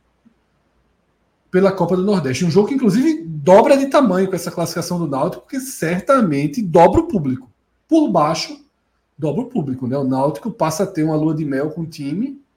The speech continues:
uma alegria, e esse jogo, porra, um... Vê só, o Náutico consegue uma classificação grande e três dias depois tem um clássico contra o Sport nos aflitos, um jogo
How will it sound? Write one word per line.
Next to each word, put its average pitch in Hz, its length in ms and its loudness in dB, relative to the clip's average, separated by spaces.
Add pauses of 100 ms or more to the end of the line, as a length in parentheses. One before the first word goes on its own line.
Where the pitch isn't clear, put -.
(320)
uma 170 140 0
alegria, 170 680 0
e 190 100 -8
esse 165 180 -4
jogo, 135 300 -6
porra, 135 140 -6
um... 226 220 0 (320)
Vê 285 160 0
só, 185 220 0
o 165 40 -2
Náutico 202 260 2
consegue 180 380 -2
uma 180 80 -4
classificação 160 800 -6 (480)
grande 208 680 2 (540)
e 196 80 -10
três 247 380 2
dias 254 120 0
depois 254 720 0 (220)
tem 285 120 -8
um 277 80 -4
clássico 208 360 0
contra 240 120 -6
o - 60 -4
Sport 196 420 0 (1400)
nos 226 180 -2
aflitos, 226 400 -2
um 262 100 0
jogo 233 720 2